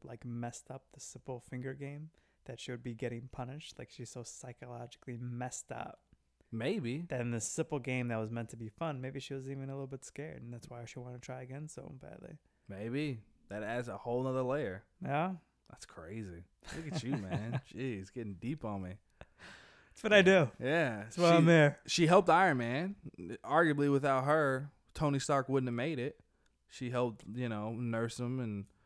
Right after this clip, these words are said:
Speaker 2: make sure he didn't die from his wound. And got, uh, he mentioned that he got an infection, but she was able to get it out of him or whatever, and so that was pretty cool. She helped them put the shit back together so that they can kinda last, and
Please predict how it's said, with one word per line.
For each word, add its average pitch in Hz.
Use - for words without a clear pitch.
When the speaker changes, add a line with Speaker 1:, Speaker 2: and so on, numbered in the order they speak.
Speaker 2:
make 120
sure 127
he 120
didn't 113
die 107
from 113
his 107
wound. 113
And 101
got, 123
uh, 113
he 135
mentioned 143
that 123
he 139
got 127
an 120
infection, 113
but 101
she 117
was 113
able 117
to 110
get 104
it 107
out 113
of 110
him 107
or 110
whatever, 107
and 98
so -
that 127
was 123
pretty 107
cool. 120
She 120
helped 120
them 120
put 135
the 117
shit -
back 113
together 110
so 113
that 104
they 110
can 98
kinda 113
last, 104
and 98